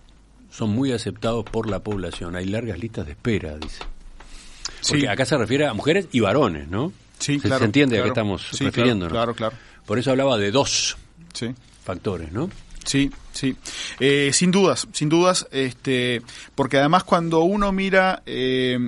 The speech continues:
Speaker 2: en otros países de América Latina, también ha caído, este, el embarazo adolescente, digamos, de, de forma bastante profunda.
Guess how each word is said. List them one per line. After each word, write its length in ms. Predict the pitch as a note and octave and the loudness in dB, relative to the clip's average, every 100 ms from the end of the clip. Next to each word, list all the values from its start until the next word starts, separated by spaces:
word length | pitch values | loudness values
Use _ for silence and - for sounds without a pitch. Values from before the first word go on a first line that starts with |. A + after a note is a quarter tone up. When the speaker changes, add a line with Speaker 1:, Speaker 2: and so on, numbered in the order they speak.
| - | -4
Speaker 2:
en 200 | A#2+ B2 | -6 -4
otros 180 | D3 D3+ | -2 0
países 260 | C#3+ C#3+ C#3+ | 0 0 0
de 60 | |
América 340 | B2+ B2+ C3 A#2+ | 2 2 0 -2
Latina, 520 | A2+ C3+ C3 C#3 C#3+ - - - - - | 0 2 2 2 -2 -16 -20 -20 -20 0
también 640 | C#3 C#3 D3+ E3 G3 G3 - - | 4 6 4 4 4 2 -2 0
ha 120 | C3+ | 2
caído, 600 | C3+ C#3 C#3 C#3+ D3 - | 4 4 4 4 2 -2
este, 640 | G#2+ A2 A2 - G#2+ G#2+ | -8 -8 -8 -6 -4 -4
el 80 | A#2 | -2
embarazo 380 | A#2+ B2+ C3 C3+ | 0 2 2 0
adolescente, 1300 | A#2+ A2+ - B2 A#2+ A#2 A2 A2 G#2 G2+ F#2 F#2+ G2 | 0 0 -2 -2 -2 -2 -2 -2 -2 -4 -6 -8 -4
digamos, 440 | A2+ A#2 A#2 G#2 A2 | 0 2 2 -2 -6
de, 340 | G#2 G#2 G2+ | -2 -2 -2
de 140 | A2 | -4
forma 440 | G#2 B2 A#2 A#2 G#2+ | -2 0 0 2 0
bastante 520 | A2 G#2 B2 A#2+ A2 | -2 -2 -2 0 -2
profunda. 640 | - A2+ - D3 C#3 D3 | -2 -4 0 2 4 2